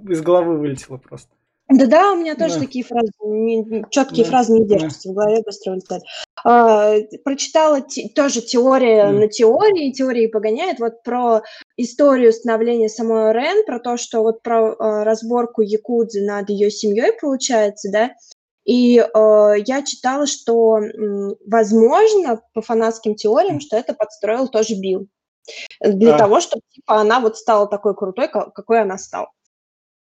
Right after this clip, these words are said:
Speaker 1: Че, че-то это слишком всемогущий Билл выходит.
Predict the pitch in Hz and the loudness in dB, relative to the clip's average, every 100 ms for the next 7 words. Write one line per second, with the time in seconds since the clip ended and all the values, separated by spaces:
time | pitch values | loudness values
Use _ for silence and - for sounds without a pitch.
0 | _ _ _ _ _ - - 160 151 160 | _ _ _ _ _ -20 -12 -10 -4 -6
1 | 143 143 - 147 - 139 - 151 143 147 | -4 -10 -8 -10 -10 -12 -10 -8 -6 -6
2 | - 156 147 151 147 143 - 151 143 131 | -8 -10 -8 -6 -6 -8 -8 -8 -8 -14